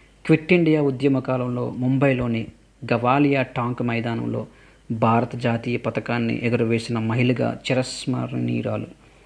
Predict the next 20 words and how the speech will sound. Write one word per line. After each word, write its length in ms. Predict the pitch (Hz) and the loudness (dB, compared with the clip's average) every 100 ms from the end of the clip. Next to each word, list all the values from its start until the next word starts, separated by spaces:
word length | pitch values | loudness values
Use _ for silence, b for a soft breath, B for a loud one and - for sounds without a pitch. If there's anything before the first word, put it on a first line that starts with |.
| B B B - | B B B 2
ఢిల్లీ 500 | 143 156 156 156 156 | 4 6 6 4 0
నగరానికి 500 | 143 127 131 127 131 | -2 0 0 0 0
మొట్టమొదటి 640 | 131 123 120 - 127 123 127 | 0 -2 -2 -2 -2 -2 -2
మేయర్. 340 | 117 113 107 - _ _ _ | 0 0 -2 -8 _ _ _
ఈమెకు 420 | 135 123 120 113 117 | 0 2 2 0 -2
మరణానంతరం 920 | 113 117 117 117 117 113 117 123 117 | 0 2 0 0 -2 -2 -2 -4 -2
భారతరత్న 580 | 117 120 123 120 - 123 | 0 0 -2 -4 -2 -4
అవార్డు 420 | 113 110 117 117 | -2 -2 -2 0
లభించింది. 560 | 113 - - - 107 - b b b b b - | -2 -2 -6 -6 -8 -8 b b b b b -2
అరుణా 280 | 131 131 131 | 2 4 4
గంగోలీ 680 | 127 131 131 131 127 123 123 | 4 2 4 4 2 0 -4
హర్యానాలోని 760 | - 127 123 135 143 135 127 123 | -4 -2 0 2 2 0 0 -2
కాల్కాలో 640 | 123 139 127 131 135 120 | -2 -2 0 0 -2 -2
ఒక 180 | 113 117 | -2 -2
బెంగాలీ 540 | 117 117 123 131 127 123 | -2 0 0 2 2 0
బ్రహ్మ 320 | - 120 117 | -2 0 -2
సమాజ 360 | - 117 120 | -2 -2 -2
కుటుంబంలో 440 | 123 131 123 120 120 | -2 -4 -2 -2 -2
జన్మించింది 680 | 117 110 110 113 117 113 | -2 -2 -2 -4 -4 -2
ఈమె. 180 | 113 110 | -2 -4